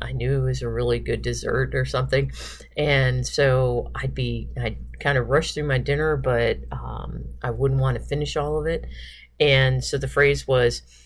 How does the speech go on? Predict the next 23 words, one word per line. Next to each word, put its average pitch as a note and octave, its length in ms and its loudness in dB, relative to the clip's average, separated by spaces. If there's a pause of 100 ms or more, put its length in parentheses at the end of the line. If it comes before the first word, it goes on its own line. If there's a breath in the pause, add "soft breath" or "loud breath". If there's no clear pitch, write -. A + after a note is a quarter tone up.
(180 loud breath)
"My A#2+ 760 0 (220)
dinner D#3 300 2
room C#3 280 2
is B2 360 0
full, - 420 2 (120)
but C#3+ 160 0
my C3 160 0
dessert B2+ 420 2
room B2 380 -2
is A#2 340 -6
empty." A#2+ 540 -6 (800 loud breath)
Um, A#2+ 380 0
or C#3+ 680 6
the B2+ 260 -4
idea B2+ 760 2
of B2 480 0 (340 loud breath)
our B2+ 240 0
eyes C3 680 2 (100)
are B2+ 220 0
bigger B2 300 -2
than A#2+ 180 -4
our B2 120 -4
stomachs - 680 -4